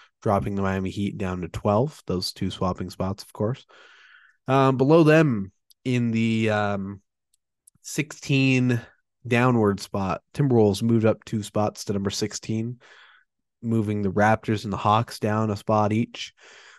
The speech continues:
Uh, the Thunder and the Bulls swapped spots as well. The Thunder moved up, um, to that nineteenth spot. The Bulls moved down to twentieth. Then,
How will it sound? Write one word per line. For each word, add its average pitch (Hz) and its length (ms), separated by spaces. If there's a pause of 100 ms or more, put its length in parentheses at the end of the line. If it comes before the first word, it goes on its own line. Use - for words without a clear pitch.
(100)
Uh, 98 200
the 90 100
Thunder 123 360
and 101 100
the 92 40
Bulls 107 380
swapped - 320
spots 98 400
as 98 140
well. 95 240
The 98 80
Thunder 101 180
moved 95 320
up, 98 240 (500)
um, 90 460
to 98 220
that 95 240
nineteenth 98 540
spot. - 360
The 90 60
Bulls 92 340
moved 92 220
down 92 240
to 90 80
twentieth. 104 480 (960)
Then, 139 340